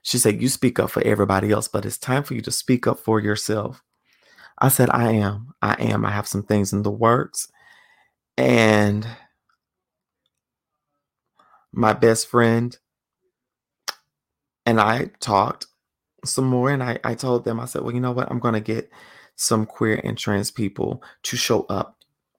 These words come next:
I want everybody under the trans umbrella. I want my non-binary family to come and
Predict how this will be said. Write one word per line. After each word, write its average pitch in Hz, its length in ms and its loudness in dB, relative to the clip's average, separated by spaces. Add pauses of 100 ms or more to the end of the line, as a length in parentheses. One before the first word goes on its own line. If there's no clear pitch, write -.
(120)
I 120 120 6
want 110 340 4
everybody 107 400 2
under 110 220 0
the 101 120 -4
trans 101 300 -4
umbrella. 104 480 0
I - 80 4
want 104 160 -4
my 110 100 -4
non-binary 110 640 -2
family 113 400 -2
to - 160 -14
come 113 340 -4 (480)
and 107 260 0